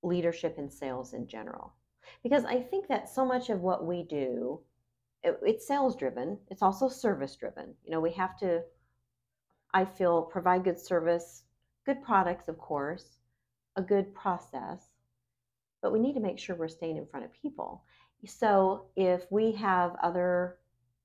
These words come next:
lenders who are listening and watching, or real estate professionals, how do,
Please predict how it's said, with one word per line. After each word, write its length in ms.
lenders 480
who 120
are 100
listening 480
and 100
watching, 500
or 160
real 200
estate 320
professionals, 760
how 340
do, 100